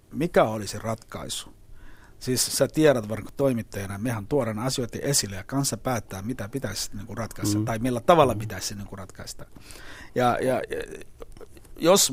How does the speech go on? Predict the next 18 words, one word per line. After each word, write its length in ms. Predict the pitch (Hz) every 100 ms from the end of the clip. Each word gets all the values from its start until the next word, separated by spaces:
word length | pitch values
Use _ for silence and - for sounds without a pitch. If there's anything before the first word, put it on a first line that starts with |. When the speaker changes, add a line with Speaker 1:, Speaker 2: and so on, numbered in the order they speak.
| 120
Speaker 1:
jos 240 | 156 185 -
se 60 |
olisi 340 | 160 151 - 131
minulta 480 | 156 202 185 120 110
kiinni, 340 | 120 117 107
niin 140 | 107
mä 120 | 120 131
olisin 240 | 127 127
sanonut, 320 | 139 143 123
että 200 | 110 113
kaikki 520 | - 165 170 - 117
ihmiset, 400 | 110 104 107 101
hei, 160 | 113 104
rakastakaa, 640 | 135 - 139 110 - 104
puhukaa, 540 | 117 143 131 - 101 107
jutelkaa, 560 | 147 - 113 101 98
heittäkää 400 | 110 147 - 107
vitsiä, 540 | 127 139 - 113 95